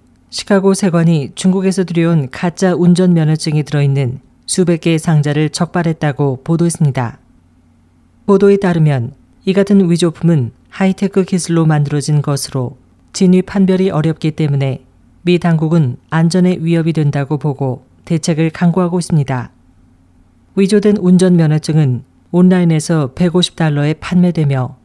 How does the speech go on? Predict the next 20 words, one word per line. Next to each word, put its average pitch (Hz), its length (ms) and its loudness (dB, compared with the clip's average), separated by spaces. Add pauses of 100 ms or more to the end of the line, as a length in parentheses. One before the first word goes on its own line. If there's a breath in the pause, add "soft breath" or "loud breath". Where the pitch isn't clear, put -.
(320)
중국 196 380 0
차와 170 420 -2 (120)
보석 180 340 -2
상자에 190 400 0
숨겨져 147 680 -2
밀수되고 165 540 -2
있습니다. 135 540 -2 (1040)
또 165 340 0
이번에 196 320 2
적발된 180 500 0
상자들 185 480 0
중 143 220 0
하나는 139 580 -2 (320)
같은 185 360 2
대학의 165 580 0
스무 196 300 0
명의 180 260 2
학생들에게 147 800 -2
보내는 170 360 2
것이었습니다. 147 800 -2